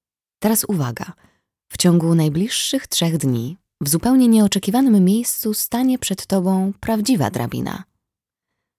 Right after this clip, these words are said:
To będzie znak od wszechświata. Czytaj go tak. Jeśli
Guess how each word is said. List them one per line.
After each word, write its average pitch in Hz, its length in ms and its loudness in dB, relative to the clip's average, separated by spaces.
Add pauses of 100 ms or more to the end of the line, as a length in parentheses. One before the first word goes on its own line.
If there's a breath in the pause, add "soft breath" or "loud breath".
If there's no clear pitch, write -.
(240)
To 208 220 4
będzie 143 440 2
znak 123 400 -4
od - 120 -12
wszechświata. - 840 -10 (880)
Czytaj 170 300 0
go 139 120 -2
tak. - 400 -12 (1000)
Jeśli 147 600 0